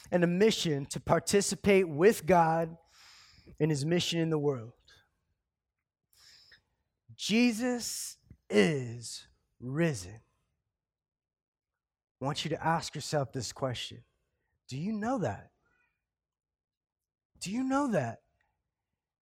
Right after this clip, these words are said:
And if you know that,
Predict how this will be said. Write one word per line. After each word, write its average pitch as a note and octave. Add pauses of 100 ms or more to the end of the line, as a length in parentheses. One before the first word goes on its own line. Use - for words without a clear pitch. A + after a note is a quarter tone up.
(1700)
And D3+
if B3
you G3+
know C#3
that, A#2